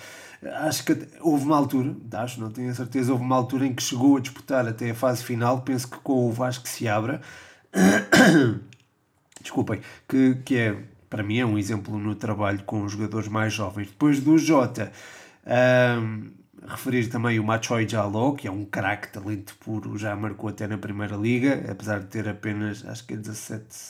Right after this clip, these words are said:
dezassete anos. Depois há o Diogo Almeida, que já jogou algumas vezes com os séniores, creio eu, e o próprio Simão Rocha, que está integrado no plantel principal. O Paços é um exemplo de um clube que aproveita bem a formação e acho que o Diogo Jota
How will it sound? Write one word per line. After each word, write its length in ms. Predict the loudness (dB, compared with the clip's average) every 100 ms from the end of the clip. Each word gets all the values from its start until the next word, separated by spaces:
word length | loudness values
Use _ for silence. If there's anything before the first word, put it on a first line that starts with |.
| -18
dezassete 520 | -16 -14 -10 -10 -6 -4
anos. 260 | -4 -6 -12 -18 -10
Depois 240 | -2 2
há 80 | 2
o 60 | 4
Diogo 260 | 2 4
Almeida, 520 | 4 4 2 2 0
que 140 | -2 -2
já 260 | 0 2
jogou 260 | 0 -2 0
algumas 320 | 0 0 -4
vezes 260 | -2 -4 -4
com 160 | -6
os 160 | -6 -4
séniores, 480 | -2 -2 0 -2 -4
creio 380 | -6 -2 0 2
eu, 200 | 2 0 -10 -8
e 140 | 2 2
o 60 |
próprio 360 | 2 -4 -6 -6
Simão 380 | -6 -4 -2 -2
Rocha, 340 | -2 -4 -4
que 560 | -8 -10 -10 -8 -8 -10
está 280 | -12 -6 -6
integrado 400 | -4 -4 0 0
no 80 | -2
plantel 380 | -4 -6 -4 -6
principal. 560 | -6 -6 -4 -2 -4 -8 -18 -10
O 80 | -4
Paços 480 | 4 4 4 -2 -4
é 100 | 0
um 140 | 2
exemplo 640 | 2 2 0 0 -4 -8 -8
de 140 | -6 -4
um 140 | -4
clube 460 | -4 2 2 2 -2 -4
que 100 | -4
aproveita 460 | -4 -4 -4 -2
bem 160 | -2 -2
a 40 |
formação 500 | -2 -4 -4 -2 2
e 60 | 2
acho 200 | 2 -2
que 100 | -6
o 60 |
Diogo 280 | -4 -4 -4
Jota 380 | -2 -2 -2 -6